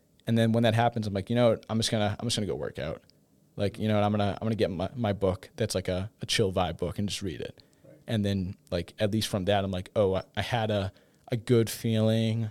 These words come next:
Speaker 1: good experience for that forty-five minutes." And then I come back, I'm like, "You know what? Is that really stressing me out as much as it is? Or am I just building up this whole idea?"
Speaker 2: Mm-hmm.
Speaker 1: And at least in last case, I'm like, "Oh, I was kinda just building up,
Speaker 2: Yeah.
Speaker 1: uh, that idea." But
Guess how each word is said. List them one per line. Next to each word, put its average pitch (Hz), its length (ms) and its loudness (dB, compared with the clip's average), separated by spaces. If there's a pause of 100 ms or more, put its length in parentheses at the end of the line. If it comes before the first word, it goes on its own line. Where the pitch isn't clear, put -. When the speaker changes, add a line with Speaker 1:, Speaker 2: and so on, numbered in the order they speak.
(140)
Speaker 1:
good 113 120 2
experience 104 880 -2
for - 180 -4
that 98 260 0
forty-five 104 580 -2
minutes." 113 520 -2 (600)
And 110 120 0
then 98 80 2
I 104 60 0
come 104 220 -4
back, 98 220 0
I'm 101 60 -4
like, 95 180 -4
"You 131 100 0
know 139 120 6
what? 147 300 2
Is 117 100 -2
that 139 160 8
really 139 400 4 (100)
stressing 123 380 2
me 110 120 2
out 117 240 2 (100)
as 110 160 -6
much 117 240 -2
as 127 100 -4
it 123 120 0
is? 135 420 2
Or 104 60 -4
am 101 60 2
I 107 120 6
just 98 160 -4
building 104 260 4
up 90 160 0
this - 120 -2
whole 92 180 2
idea?" 87 460 -4
Speaker 2:
Mm-hmm. - 200 -20 (340)
Speaker 1:
And 104 80 0
at 101 60 2
least 101 140 -2
in 92 80 -4
last 90 280 -4
case, 82 260 -4
I'm 92 60 -6
like, 80 160 -8
"Oh, 80 60 -4
I 73 40 -6
was 78 100 -8
kinda 78 180 -6
just - 260 -10 (500)
building 92 320 0
up, 82 260 -6 (280)
Speaker 2:
Yeah. - 80 -20 (440)
Speaker 1:
uh, 82 220 -4
that 87 180 -2
idea." 73 360 -8
But 82 280 -8